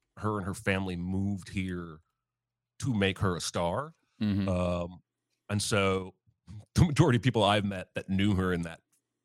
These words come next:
Speaker 1: time of her life don't see her as a local. They see her as, like, a poser.
Speaker 2: Mm.
Speaker 1: Um, but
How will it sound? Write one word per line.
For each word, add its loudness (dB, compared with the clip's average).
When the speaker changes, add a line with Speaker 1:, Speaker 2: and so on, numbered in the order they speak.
Speaker 1:
time 4
of -2
her 0
life -2
don't 0
see -8
her -6
as -6
a -8
local. -2
They -4
see -6
her -6
as, -14
like, -8
a -14
poser. -4
Speaker 2:
Mm. -2
Speaker 1:
Um, 2
but 2